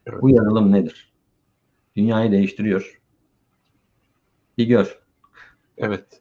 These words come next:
Speaker 1: Yani bir nevi aslında, e, temel bir bilim haline belki gelecek. Yani matematik gibi,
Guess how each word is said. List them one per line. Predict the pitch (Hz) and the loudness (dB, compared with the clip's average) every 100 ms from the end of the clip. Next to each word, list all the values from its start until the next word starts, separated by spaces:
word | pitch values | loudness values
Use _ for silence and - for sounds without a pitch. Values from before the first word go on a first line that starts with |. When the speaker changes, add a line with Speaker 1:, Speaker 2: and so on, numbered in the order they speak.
| - | -4
Speaker 1:
Yani | 117 117 120 | 0 0 2
bir | 139 | 2
nevi | 135 135 | 4 4
aslında, | 120 - - 113 120 127 - 127 | 2 -2 -8 -2 0 0 -4 0
e, | 110 101 98 - | 2 2 0 -2
temel | 120 120 131 120 | -2 0 0 -2
bir | 110 | -4
bilim | 113 113 110 | -4 -4 -6
haline | - 110 104 107 | -2 0 2 0
belki | 98 92 - | 0 -2 -4
gelecek. | 95 87 87 85 - - | -6 -6 -6 -10 -12 -6
Yani | 92 95 | -4 -2
matematik | 95 95 104 101 - - | -4 -2 -2 -4 -8 -12
gibi, | 92 90 85 87 | -8 -4 -4 -6